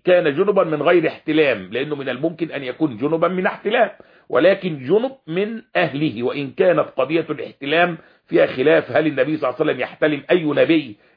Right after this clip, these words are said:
يحتلم أم لا، هذه مسألة لا نعرج عليها الآن، ولكن نقصد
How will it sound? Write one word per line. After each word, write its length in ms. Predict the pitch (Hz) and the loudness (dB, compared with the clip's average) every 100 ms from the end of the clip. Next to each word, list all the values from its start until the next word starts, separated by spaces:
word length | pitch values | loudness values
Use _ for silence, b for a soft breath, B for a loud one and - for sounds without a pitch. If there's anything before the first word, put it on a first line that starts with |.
| - | -6
يحتلم 560 | - - - 165 143 | -6 -2 0 0 -2
أم 120 | 127 120 | -4 0
لا، 240 | 160 208 | 2 4
هذه 200 | 160 180 | 2 -2
مسألة 440 | 156 - 175 180 B B - | -4 -2 0 0 B B 0
لا 160 | 175 | 2
نعرج 400 | 185 151 196 170 131 | 2 2 2 2 0
عليها 380 | 127 170 151 | 2 0 0
الآن، 320 | 131 139 202 214 | -2 -2 -2 0
ولكن 460 | 147 180 180 151 | 0 0 0 0
نقصد 520 | 175 - - 220 226 | -4 -4 -6 -2 -2